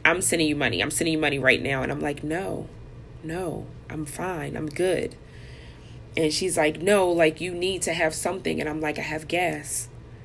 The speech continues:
I have food." We had pre-, we had purchased tickets to Jessie J's concert. If you do not know her,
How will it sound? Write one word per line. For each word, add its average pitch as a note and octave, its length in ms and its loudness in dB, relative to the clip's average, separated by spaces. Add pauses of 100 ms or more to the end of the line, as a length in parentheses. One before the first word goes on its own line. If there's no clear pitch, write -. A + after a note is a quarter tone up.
(220)
I D#3 60 -2
have D#3+ 240 0
food." D#3+ 520 0 (680)
We F#3 180 4
had E3 120 8
pre-, - 340 -2
we - 180 0
had D#3 120 2
purchased F#3+ 560 -2
tickets - 420 0 (160)
to D#3+ 200 -2
Jessie D#3+ 440 2
J's D3 360 2
concert. D3+ 480 -2
If D#3 160 -2
you E3+ 120 -4
do E3 220 0
not E3 240 0
know D#3 160 2
her, C#3 340 -2